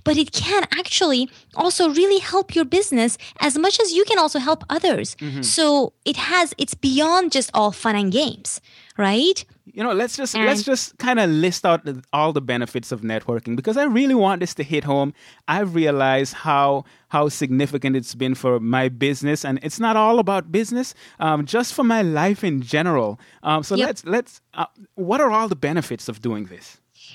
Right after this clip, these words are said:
Speaker 1: What are the benefits? Okay, you're gonna help me list them, right?
Speaker 2: Yeah, yeah. Let's, let's,
Speaker 1: Um,
Speaker 2: we'll, we'll just shoot off of each other, whatever.
Speaker 1: All right. Well, it definitely makes you feel good. Okay.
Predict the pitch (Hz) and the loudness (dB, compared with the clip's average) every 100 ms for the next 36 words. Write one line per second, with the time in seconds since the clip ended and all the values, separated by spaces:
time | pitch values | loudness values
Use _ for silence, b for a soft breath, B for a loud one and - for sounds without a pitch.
0 | B B _ - 285 320 247 214 202 185 | B B _ -6 0 2 0 0 -2 -2
1 | - 220 208 214 233 214 247 240 214 202 | -4 -4 0 2 2 0 0 0 0 -2
2 | - 175 185 196 226 131 202 131 170 180 | 0 0 2 2 2 2 0 0 -2 -4
3 | 170 196 214 208 208 170 175 180 170 170 | -2 0 0 0 0 -2 0 0 0 -4
4 | - - 190 170 160 165 147 131 147 117 | -4 -2 0 2 0 -2 -6 -2 -2 0
5 | 107 117 127 113 107 _ _ _ _ _ | -2 -2 -4 -6 -12 _ _ _ _ _
6 | - 247 240 190 180 226 233 302 262 - | 0 2 2 0 0 2 4 2 -2 -4
7 | - - 285 339 320 302 302 - - 190 | -6 -2 0 0 0 0 0 -2 -8 -12
8 | - 262 320 - - 226 180 - - _ | -6 0 2 2 0 0 -2 -4 -8 _
9 | 233 285 | -2 0